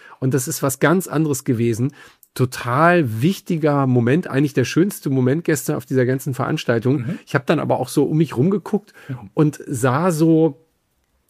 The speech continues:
Speaker 1: ganz wenig Begeisterung
Speaker 2: Ja.
Speaker 1: oder so. Keiner ist aufgesprungen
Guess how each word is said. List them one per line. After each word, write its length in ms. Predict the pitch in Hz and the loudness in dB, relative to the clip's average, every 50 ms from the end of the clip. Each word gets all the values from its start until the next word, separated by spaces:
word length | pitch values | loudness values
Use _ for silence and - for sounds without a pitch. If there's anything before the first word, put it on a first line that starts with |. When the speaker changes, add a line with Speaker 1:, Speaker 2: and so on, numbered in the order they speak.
| _ _ _ _ - 113 | _ _ _ _ -12 -4
Speaker 1:
ganz 400 | - 117 135 170 180 - - - | 0 2 2 2 0 0 -2 -2
wenig 640 | 123 127 131 156 170 175 180 175 165 - - - _ _ _ _ _ _ _ _ _ _ _ _ _ - | 2 4 4 4 6 4 4 2 0 -4 -14 -20 _ _ _ _ _ _ _ _ _ _ _ _ _ -10
Begeisterung 960 | 135 123 110 135 131 127 131 113 123 127 127 - - 117 98 107 101 101 120 _ _ _ _ - | -8 -2 0 0 2 2 2 2 2 0 0 0 -2 -2 -2 -2 -6 -6 -10 _ _ _ _ -6
Speaker 2:
Ja. 80 | - 139 | -2 0
Speaker 1:
oder 120 | 135 127 | 0 2
so. 200 | 107 123 117 110 | 2 0 -2 -2
Keiner 260 | 104 - 147 160 185 185 | -2 0 0 2 2 2
ist 120 | 170 - | 0 0
aufgesprungen 640 | 151 139 127 - 127 123 - - 113 110 110 131 | -2 -4 -4 -4 -8 -10 -8 -8 -8 -8 -8 -12